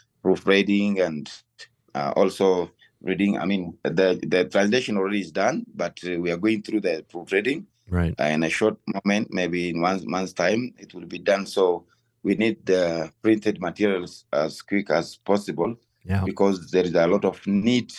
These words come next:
Speaker 1: in these areas, uh, not only to Lubolo, but there are other extended areas, uh, from
Speaker 2: Mm-hmm.
Speaker 1: that, uh, to the, to the farthest of where Brother Joseph is also.
Speaker 2: Now, I'm
Speaker 1: There's
Speaker 2: gonna,
Speaker 1: a
Speaker 2: I'm
Speaker 1: lot
Speaker 2: gonna
Speaker 1: of need, uh, of this book in to Afan Oromo.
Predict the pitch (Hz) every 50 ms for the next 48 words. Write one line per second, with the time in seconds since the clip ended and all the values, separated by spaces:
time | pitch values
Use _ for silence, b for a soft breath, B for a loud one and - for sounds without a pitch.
0 | - - - 85 87 104 104 - - - 98 98 98 90 78 78 76 - - -
1 | - - - - - - - 107 107 110 117 113 - 107 107 104 104 101 - 90
2 | 90 85 87 101 110 107 104 101 87 87 85 - _ _ - 90 87 85 - -
3 | - 98 107 104 110 - 101 104 - _ - 110 107 107 107 104 - - 113 113
4 | 110 98 85 78 - - - - _ _ _ _ _ _ _ _ _ _ - 85
5 | 82 - 87 90 87 90 87 87 101 95 85 - - - - - - 78 82 85
6 | 82 82 82 82 82 - 85 85 85 87 85 87 85 76 - - - 73 71 80
7 | 80 - - 104 107 104 98 98 95 95 - - _ - - - 82 92 101 104
8 | 104 101 95 92 95 95 87 90 90 87 85 80 - 104 104 95 92 90 - -
9 | 95 95 - - - 90 90 90 - 92 85 - b b b - 92 95 95 98
10 | 104 104 101 98 127 - 90 90 - 104 110 135 131 127 113 87 104 107 101 -
11 | - - 85 90 90 90 87 87 - - 87 82 76 85 107 104 - - 85 95
12 | 101 98 - - - - 90 87 87 85 82 78 78 - - - 69 82 - 85
13 | 87 87 - 80 73 78 76 73 67 -